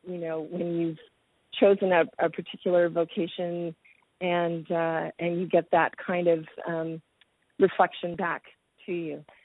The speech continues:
But, uh, I never, uh, thought I was going to be a teacher. I was a teacher in music, and now I'm a classroom teacher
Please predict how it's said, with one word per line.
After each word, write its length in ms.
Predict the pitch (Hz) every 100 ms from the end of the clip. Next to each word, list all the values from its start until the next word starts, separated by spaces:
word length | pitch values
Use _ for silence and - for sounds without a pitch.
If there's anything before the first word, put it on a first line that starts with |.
| _ _ -
But, 260 | 160 156 -
uh, 280 | 165 160 156 156 _ _ _ _ -
I 460 | 180 180 175 170 143 -
never, 380 | 180 180 175 170 -
uh, 400 | 170 165 160 160 - _ -
thought 180 | 190 185
I 20 |
was 140 | 180 180
going 180 | 226
to 60 | 240
be 100 | 262
a 40 |
teacher. 520 | 254 269 - 254 254 220
I 220 | 160 160
was 160 | 160 165
a 60 |
teacher 520 | 170 208 - 196 190 180
in 260 | 196 180
music, 360 | 220 262 269 - -
and 220 | 180 175
now 180 | 175 180
I'm 180 | 175 175
a 60 |
classroom 460 | - 196 202 196 202
teacher 400 | 202 - 240 233